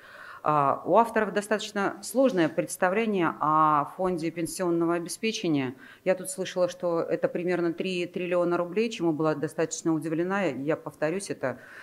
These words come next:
ну, не буду показывать пальцем, но, коллеги, вы сами можете проанализировать, сколько стоит пенсионный фонд,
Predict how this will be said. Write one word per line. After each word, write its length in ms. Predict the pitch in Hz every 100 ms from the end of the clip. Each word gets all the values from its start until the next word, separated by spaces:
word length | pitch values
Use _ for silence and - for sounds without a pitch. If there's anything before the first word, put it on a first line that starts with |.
| -
ну, 100 | 180
не 180 | 135 170
буду 220 | 185 160
показывать 440 | 160 165 170 160 -
пальцем, 340 | 170 196 165
но, 200 | 147 135
коллеги, 360 | - 151 151 135
вы 80 | 135
сами 200 | 185 180
можете 360 | 143 139 143 - -
проанализировать, 800 | 170 147 151 147 185 214 147 - - - -
сколько 400 | - - 185 156
стоит 360 | 160 - 165 151
пенсионный 520 | 147 135 170 156 156
фонд, 380 | 151 208 208